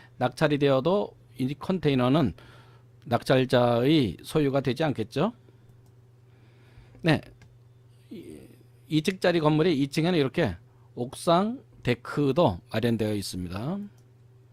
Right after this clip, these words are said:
네, 이 층 올라가는 뭐 계단이 이렇게 표시가 되어 있네요. 철 계단입니다.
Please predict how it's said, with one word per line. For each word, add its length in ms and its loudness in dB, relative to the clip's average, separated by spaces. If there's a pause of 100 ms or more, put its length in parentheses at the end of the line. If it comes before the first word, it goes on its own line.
(600)
네, 140 2
이 140 2
층 140 4
올라가는 520 4
뭐 140 -2
계단이 400 4
이렇게 540 -2
표시가 380 -4
되어 180 -2
있네요. 520 -4 (680)
철 220 2
계단입니다. 840 -4